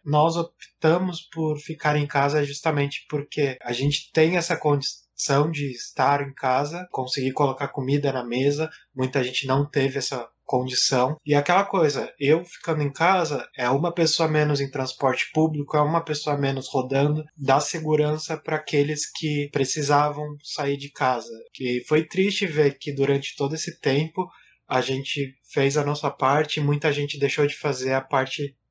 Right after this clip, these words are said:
delas, né? Como uma sociedade que somos, o senso coletivo falhou muito.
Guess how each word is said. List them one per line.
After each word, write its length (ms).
delas, 460
né? 180
Como 280
uma 160
sociedade 720
que 140
somos, 680
o 260
senso 380
coletivo 560
falhou 420
muito. 500